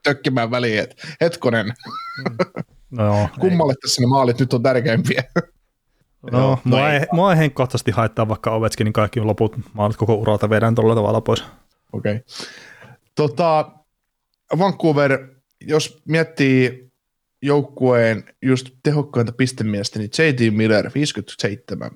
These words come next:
Speaker 1: peliä, kuusikymmentäyhdeksän tehopistettä äänityshetkellä. Niin mun tulee niinku perään semmonen kysymys, että mitä?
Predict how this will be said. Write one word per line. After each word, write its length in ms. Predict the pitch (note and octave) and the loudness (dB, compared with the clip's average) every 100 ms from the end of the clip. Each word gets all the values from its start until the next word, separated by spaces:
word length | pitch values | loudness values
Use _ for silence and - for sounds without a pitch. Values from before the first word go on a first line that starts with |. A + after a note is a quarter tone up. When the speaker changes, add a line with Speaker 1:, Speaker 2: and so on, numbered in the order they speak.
| - | -12
Speaker 1:
peliä, 420 | - A#1+ G#1+ - | -10 -10 -12 -6
kuusikymmentäyhdeksän 640 | - G2 - A2+ A2 - G2 | -4 -2 -4 -8 -6 -6 -2
tehopistettä 640 | A#2+ G#2+ - - - - - - - | 0 0 -4 -10 -12 -18 -20 -10 -4
äänityshetkellä. 880 | A#2+ A2 G2 A2 A2+ - - - - _ _ _ - - - - | -4 -4 -6 -8 -10 -16 -20 -20 -20 _ _ _ -20 -20 -10 -6
Niin 100 | A#2 | 0
mun 180 | C#3 F3 | 2 2
tulee 180 | F3+ D#3+ | 2 0
niinku 160 | C3 | 0
perään 240 | C3+ C3 A2+ | 0 0 0
semmonen 180 | A#2+ | -2
kysymys, 240 | G#2+ A2 G2 | -4 -4 -4
että 140 | - | -2
mitä? 200 | G#2+ G#2 | -2 -2